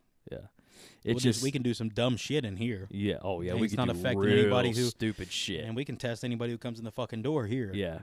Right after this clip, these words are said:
Speaker 2: But
Speaker 1: Yeah,
Speaker 2: we
Speaker 1: we can
Speaker 2: can't do
Speaker 1: do
Speaker 2: that to
Speaker 1: real stupid shit. It's a very shitty situation, but the silver lining is we, we'll still do something.
Speaker 2: Yeah.
Speaker 1: And we're not saying it's off 'cause this might still be on. You know what I mean? We just don't know yet.
Speaker 2: Yep.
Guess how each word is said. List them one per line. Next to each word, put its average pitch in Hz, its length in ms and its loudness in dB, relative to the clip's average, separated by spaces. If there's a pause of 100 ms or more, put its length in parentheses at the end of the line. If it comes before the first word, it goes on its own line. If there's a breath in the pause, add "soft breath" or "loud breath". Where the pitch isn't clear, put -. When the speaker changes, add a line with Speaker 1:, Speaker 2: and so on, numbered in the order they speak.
Speaker 2:
But 104 320 -10 (120)
Speaker 1:
Yeah, 71 160 -6
Speaker 2:
we 85 60 -4
Speaker 1:
we 101 80 -2
can 104 100 -2
Speaker 2:
can't 98 60 -6
do 95 120 0
Speaker 1:
do 92 60 -2
Speaker 2:
that 95 160 -4
to 95 60 2
Speaker 1:
real 98 160 2
stupid 90 420 -8
shit. 85 320 -6 (400 loud breath)
It's - 340 0
a 113 120 0
very 117 760 4 (200)
shitty 127 440 0
situation, 113 840 0
but 120 320 6 (540)
the 95 80 -10
silver 107 320 0
lining 101 320 2
is 95 160 -6
we, 98 380 -6
we'll 113 200 -2
still 160 240 4
do 127 200 6
something. 80 480 -6 (220)
Speaker 2:
Yeah. 101 200 -10 (420)
Speaker 1:
And 120 140 4
we're 131 80 8
not 139 160 4
saying 123 200 2
it's 110 160 0
off 110 240 2
'cause 107 160 -2
this 110 180 -4
might 123 180 0
still 107 260 2
be 90 140 -4
on. 60 260 -10
You 107 120 0
know 104 60 2
what 98 60 0
I 101 40 0
mean? 95 120 0
We 101 100 0
just 95 120 -2
don't 87 160 -2
know 85 140 -4
yet. 71 340 -10
Speaker 2:
Yep. - 160 -2